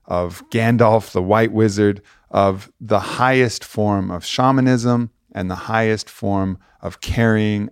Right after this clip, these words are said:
a medicine. I've worked with him countless times doing both Wachuma and ayahuasca, and I had the privilege of sitting down with him at my ranch in Sedona,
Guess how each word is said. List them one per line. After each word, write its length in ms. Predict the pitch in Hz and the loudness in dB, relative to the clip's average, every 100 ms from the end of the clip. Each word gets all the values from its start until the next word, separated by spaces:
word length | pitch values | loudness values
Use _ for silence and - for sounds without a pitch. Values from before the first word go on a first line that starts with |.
| - | -8
a 80 | |
medicine. 600 | 92 90 90 - 92 85 - _ - _ - | -6 -6 -6 -8 -10 -14 -16 _ -20 _ -4
I've 160 | 104 | -4
worked 260 | 101 123 123 | 2 2 2
with 160 | 123 110 | -2 0
him 320 | 117 113 107 _ _ _ - | 0 0 -4 _ _ _ -8
countless 500 | 127 135 127 123 - | 0 0 0 -4 -2
times 460 | 110 104 101 101 | 0 0 0 -4
doing 260 | - 95 92 | -6 -8 -4
both 260 | 95 90 | -4 -6
Wachuma 680 | 92 87 - 123 117 113 110 - | -6 -6 -4 0 2 2 -2 -4
and 240 | 101 107 | -4 -4
ayahuasca, 800 | 104 98 95 90 87 - - 87 - _ _ | -2 -2 0 0 -2 -4 -8 -8 -10 _ _
and 120 | 101 | -6
I 60 | 95 | -4
had 200 | 92 101 | -2 -4
the 100 | 98 | -4
privilege 800 | _ - 165 156 107 95 92 87 | _ -6 2 2 4 2 0 -4
of 160 | 90 | -6
sitting 320 | - 117 117 104 | -4 -2 -2 2
down 240 | 104 101 | 2 2
with 120 | 95 | -2
him 200 | 92 95 | -4 -6
at 180 | 101 104 | -6 -4
my 120 | 110 | 0
ranch 400 | 101 101 95 87 | 0 0 -2 -4
in 60 | 95 | -12
Sedona, 600 | - 90 98 113 113 113 | -12 -6 -2 2 2 -2